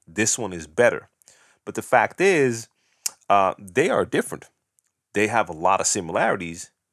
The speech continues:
but they also have some things that are different. And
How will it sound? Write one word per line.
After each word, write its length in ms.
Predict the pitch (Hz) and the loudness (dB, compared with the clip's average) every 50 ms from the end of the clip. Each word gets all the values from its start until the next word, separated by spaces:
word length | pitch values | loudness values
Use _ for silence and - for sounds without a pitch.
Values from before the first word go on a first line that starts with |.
| _ | _
but 140 | - 87 - | -14 -14 -12
they 140 | - 101 - | -10 -12 -8
also 400 | - - 92 110 120 - - 113 | -6 -2 0 0 0 0 -2 -4
have 180 | 107 107 107 98 | -2 -2 -2 -4
some 180 | - 110 104 | -6 -12 -14
things 360 | 95 - - 104 107 101 90 | -14 -10 -10 -10 -10 -8 -4
that 160 | 95 107 - - | -2 -2 -2 -2
are 180 | - 107 104 107 | -2 -4 -4 -4
different. 420 | 98 78 135 185 - - - - _ _ _ _ _ _ _ _ _ _ _ _ _ _ _ _ - - | -4 -4 -6 -6 -6 -10 -16 -16 _ _ _ _ _ _ _ _ _ _ _ _ _ _ _ _ -6 -2
And 540 | 104 104 101 101 101 98 95 95 92 90 | -2 0 0 0 0 -2 -2 -6 -8 -14